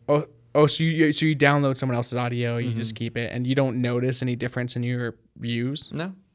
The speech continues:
Speaker 1: So, 'cause I, I know sometimes people have talked about, like, well, if you schedule it, it might get throttled.
Speaker 2: <laughs> Yeah, I've,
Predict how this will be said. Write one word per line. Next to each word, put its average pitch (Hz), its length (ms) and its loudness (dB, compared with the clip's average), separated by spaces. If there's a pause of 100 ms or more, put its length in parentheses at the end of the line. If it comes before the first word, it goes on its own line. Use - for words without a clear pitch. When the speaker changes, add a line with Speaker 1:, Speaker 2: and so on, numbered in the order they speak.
(400)
Speaker 1:
So, 127 360 4 (120)
'cause 143 200 2 (100)
I, 165 260 6 (100)
I 143 80 4
know 165 160 6
sometimes 139 640 0
people 131 220 -6
have 123 60 -10
talked 135 260 -6
about, 127 200 0
like, 120 180 -6
well, 135 120 -2
if 127 100 -6
you 127 60 -6
schedule 147 500 2
it, 135 80 2
it - 40 -6
might 127 140 -2
get - 120 -6
throttled. 139 800 4
Speaker 2:
<laughs> 107 60 -10
Yeah, 120 440 -2
I've, 123 200 -2